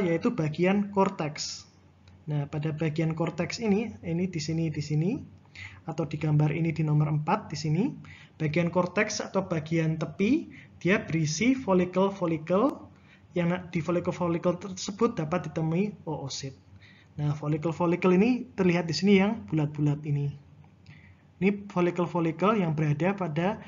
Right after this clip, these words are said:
fase perkembangan yang berbeda. Di sini kita juga dapat menemui korpus luteum yang mengalami degenerasi. Nah, eh, pada lapisan terluar dari ovarium, itu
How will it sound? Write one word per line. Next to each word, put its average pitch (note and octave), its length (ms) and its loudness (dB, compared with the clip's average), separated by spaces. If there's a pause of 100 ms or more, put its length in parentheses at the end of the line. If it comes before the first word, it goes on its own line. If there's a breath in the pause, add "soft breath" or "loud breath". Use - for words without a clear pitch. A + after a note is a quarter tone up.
(140 loud breath)
fase F3 320 0
perkembangan F3 640 0
yang F#3 320 0
berbeda. C#3 560 -6 (420 loud breath)
Di D3+ 160 -2
sini F3+ 240 2
kita G#3+ 320 -2
juga F#3 160 -2
dapat E3 400 -2
menemui E3+ 720 0 (240 loud breath)
korpus F3 480 -2
luteum F3 560 0
yang F3+ 400 -2
mengalami E3+ 880 0
degenerasi. C#3+ 800 -2 (2250 loud breath)
Nah, D#3+ 240 6
eh, F3 400 6
pada F3 400 6
lapisan E3+ 480 4
terluar A#3+ 480 8
dari F3+ 160 0
ovarium, G#3+ 720 0 (300 loud breath)
itu A#3 160 -4